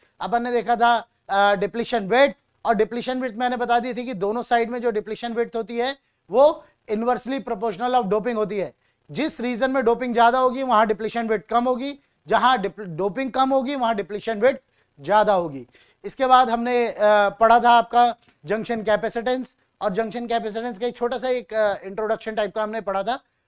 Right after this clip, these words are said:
और वो भी मैंने बताया था कि ग्रेडिंग अगर हो तो ग्रेडिंग कोफिशिएंट एन हमने देखा था, ग्रेडिंग कोफिशिएंट एन अपन ने देखा था वन बाई टू होगा तो स्टेप ग्रेडेड जंक्शन होगा, वन बाई थ्री होगा तो लीनियरली ग्रेडेड जंक्शन होगा। और lastly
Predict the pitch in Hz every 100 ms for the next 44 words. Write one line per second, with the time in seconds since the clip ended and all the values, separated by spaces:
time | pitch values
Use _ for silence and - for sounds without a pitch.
0 | - 214 233 - 190 196 208 233 233 233
1 | 226 233 233 226 233 175 214 226 240 233
2 | 240 226 262 - _ _ 214 190 214 226
3 | 247 247 - 240 254 262 - _ - 226
4 | 240 226 240 233 220 233 254 240 - 175
5 | 202 226 220 208 202 240 202 208 226 226
6 | 233 233 226 233 262 262 _ _ - 147
7 | 220 240 247 240 254 254 240 240 269 240
8 | - 170 - 214 202 233 233 240 214 247
9 | 247 254 240 262 254 - _ 139 208 240
10 | 247 240 220 262 247 240 269 294 _ _
11 | _ 262 330 339 _ 175 208 262 277 247
12 | 254 220 220 214 190 208 180 196 196 220
13 | 185 202 269 - 277 226